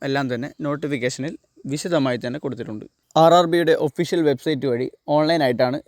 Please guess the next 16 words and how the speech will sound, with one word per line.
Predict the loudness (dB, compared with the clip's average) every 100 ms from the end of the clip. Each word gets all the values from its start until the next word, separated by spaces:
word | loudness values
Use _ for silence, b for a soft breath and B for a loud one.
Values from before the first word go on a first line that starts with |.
| -4
ഈ | -2
പോസ്റ്റിലേക്ക് | -2 -2 -2 -2 -4 -6 -8
അപ്ലൈ | _ -2
ചെയ്യാൻ | 0 -2
വേണ്ടി | -2 -4
കഴിയുന്നത്. | -4 -4 -6 -8 -10 _ _ _ -6
ആദ്യം | -2 -2
ഒരു | 0
വൺ | -2 0
ടൈം | 0
രജിസ്ട്രേഷൻ | 0 -2 -8 -4
ചെയ്ത് | -4 -4 -6 _ _ _ 0
ലോഗിൻ | 2 0 0
ചെയ്തതിന് | 0 0 -4 -4
ശേഷം | -8 -8 -12 _ _ _ _ _
ആപ്ലിക്കേഷൻ | -10 -6 -4 0 0